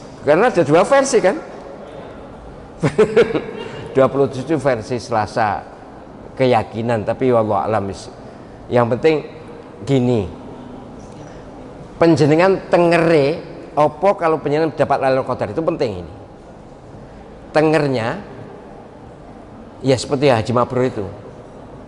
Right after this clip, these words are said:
Nabi menyatakan bahwa orang yang ibadahnya diterima, salah satunya Haji Ma-, Haji Mabrur atau puasanya mabrur atau dapat Lailatul Qadar itu,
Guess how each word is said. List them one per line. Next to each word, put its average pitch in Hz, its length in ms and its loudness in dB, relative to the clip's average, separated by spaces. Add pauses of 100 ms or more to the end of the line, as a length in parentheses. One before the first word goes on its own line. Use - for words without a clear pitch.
(360)
Nabi 110 360 -2
menyatakan 117 520 0
bahwa 104 220 0 (540)
orang 110 400 4
yang 110 160 0
ibadahnya 113 640 -2
diterima, 104 800 -2 (580)
salah 113 260 0
satunya 107 380 -2
Haji 104 100 -4
Ma-, 98 200 -2 (120)
Haji 101 200 -4
Mabrur 110 340 2
atau 117 100 -2
puasanya 110 480 0
mabrur 110 380 0
atau 107 260 2 (640)
dapat 104 240 0
Lailatul 104 300 -2
Qadar 104 240 -2
itu, 123 100 -6